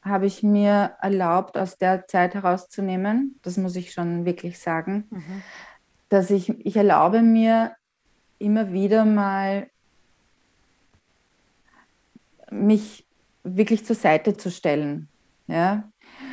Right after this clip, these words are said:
Speaker 1: Das ist ja, es ist ja auch so, also wenn, wenn uns ein Trauma widerfährt, dann ist es ja so, dass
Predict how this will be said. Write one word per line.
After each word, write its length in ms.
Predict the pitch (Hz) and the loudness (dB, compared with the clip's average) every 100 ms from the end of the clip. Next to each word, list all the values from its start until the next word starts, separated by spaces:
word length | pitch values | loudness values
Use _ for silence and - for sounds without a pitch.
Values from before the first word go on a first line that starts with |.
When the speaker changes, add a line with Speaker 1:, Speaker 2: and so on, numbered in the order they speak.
| 240 - | -14 -2
Speaker 1:
Das 160 | 196 | 2
ist 160 | 226 214 | 2 4
ja, 180 | 233 233 | 4 4
es 220 | - 202 | 4 0
ist 140 | 247 269 | 2 4
ja 220 | 247 226 | 4 4
auch 80 | 220 | 0
so, 320 | - 226 - | 0 0 0
also 320 | - 208 208 | -4 0 2
wenn, 320 | 220 240 - | 4 4 2
wenn 300 | 214 247 254 | 2 4 4
uns 160 | 233 233 | 2 0
ein 140 | 214 | -2
Trauma 640 | - 151 180 233 233 - 196 | 2 2 4 4 2 -2 -2
widerfährt, 640 | 220 220 - 165 202 233 | -2 -2 -2 2 2 0
dann 120 | 240 | -2
ist 140 | 226 | -2
es 100 | 220 | -4
ja 120 | 233 233 | -4 -4
so, 260 | - 208 | 0 2
dass 320 | 208 208 214 | 2 0 -4